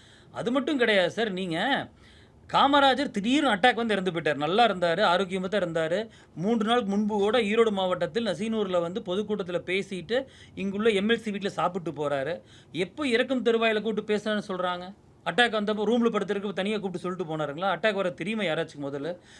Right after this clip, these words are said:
எப்படிப்பட்ட வரலாற்று பிழையை, வரலாற்று பொய் சொல்லக்கூடிய சூழ்நிலையை இன்றைக்கு திமுக வந்து இன்றைக்கு ஒரு தலைமுறை உருவாக்க பார்க்கறாங்க பாருங்க சார். இது, இது வந்து சார் வெறும் சிவாருடைய பேச்சு கிடையாது. இது வந்து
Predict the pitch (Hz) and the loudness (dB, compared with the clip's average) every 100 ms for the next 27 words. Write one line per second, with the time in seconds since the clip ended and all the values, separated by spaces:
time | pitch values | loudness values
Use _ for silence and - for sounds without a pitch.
0 | - 185 196 311 247 254 - 285 185 220 | -4 -2 -2 -4 0 0 2 2 4 4
1 | 254 262 254 208 202 214 220 185 233 247 | 4 4 0 -6 -2 0 2 0 2 2
2 | 240 - 196 254 247 233 220 214 196 165 | 0 -6 -4 -2 -2 -4 -4 -6 -6 -6
3 | - 277 269 202 175 240 254 - - 220 | -4 0 2 0 -2 -4 -6 -18 -10 -6
4 | 214 208 277 277 208 226 226 240 214 220 | -6 -2 0 0 0 -2 -2 -2 -2 -4
5 | 240 202 240 240 196 208 247 202 180 185 | -2 0 0 -2 -2 0 0 0 -2 -2
6 | 175 151 135 131 123 135 120 135 175 - | -2 -4 -6 -6 -8 -10 -10 -8 -8 -10
7 | - - - - 175 262 285 294 254 277 | -20 -20 -16 -6 0 2 2 4 4 4
8 | 214 233 277 277 233 226 247 226 208 190 | 2 4 6 6 4 2 2 2 4 4
9 | 160 214 226 262 | 2 0 0 0